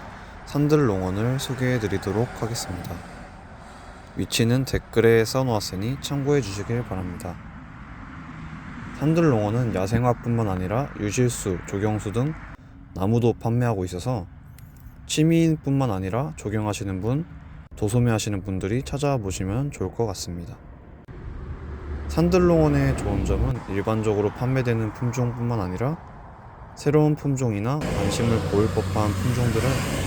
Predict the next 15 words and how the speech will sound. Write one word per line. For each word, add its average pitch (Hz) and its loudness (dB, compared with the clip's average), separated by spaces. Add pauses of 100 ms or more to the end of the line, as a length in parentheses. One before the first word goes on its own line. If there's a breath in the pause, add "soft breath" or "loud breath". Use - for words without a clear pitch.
(480)
많이 98 2
구비해 104 2
놓는다는 98 -2
것입니다. 90 -6 (1500)
저희는 101 0
최근에 135 2
크리스마스 156 0
로즈 101 0
겹꽃을 117 -2
구해 95 -2
왔어서 95 -2 (880)
농장에 95 0
쫙 117 0
깔아 123 -2
놓았습니다. 104 -6